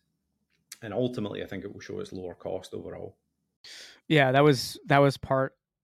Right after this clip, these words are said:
Speaker 2: you know, of what I wanted to, to follow up with. So thank you so much for answering it regarding, um, you know, and if there's anything else you wanna add to this, but, you know, as these care models continue to evolve,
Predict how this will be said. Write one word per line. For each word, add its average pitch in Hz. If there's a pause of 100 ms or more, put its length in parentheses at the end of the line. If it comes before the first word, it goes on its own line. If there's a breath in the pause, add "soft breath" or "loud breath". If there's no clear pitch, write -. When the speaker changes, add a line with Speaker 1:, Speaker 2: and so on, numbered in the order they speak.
(320)
Speaker 2:
you 139
know, 127
of 117
what 127
I 123
wanted 120
to, 123
to 127
follow 120
up 120
with. 117
So 120
thank 120
you 120
so 120
much 117
for 123
answering 117
it 120
regarding, 117 (520 soft breath)
um, 113
you 147
know, 123
and 120
if 113
there's 123
anything 117
else 120
you 123
wanna 110
add 110
to -
this, 110
but, 110 (520)
you 123
know, -
as 123
these 117
care 123
models 113
continue 120
to 120
evolve, 113